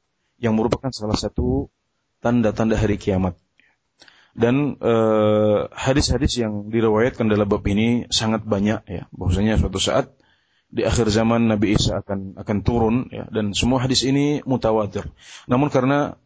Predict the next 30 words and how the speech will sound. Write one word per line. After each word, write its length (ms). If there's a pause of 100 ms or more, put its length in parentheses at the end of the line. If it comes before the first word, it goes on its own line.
(140)
dan 160
hadis-hadis 400
ini 160
mutawatir 480
maksud 240
saya, 240 (480)
dan 480
karena 320
waktu 320
yang 240
terbatas, 720
maka, 560
eh, 560
kami 240
tidak 240
bisa 160
membahasnya 400
secara 320
detail 400 (160)
untuk 240
kesempatan 400
kali 240
ini, 240 (480)
dan 480
kami 240
anjurkan 400
kepada 320
Ummu 240
Umair 240
untuk, 320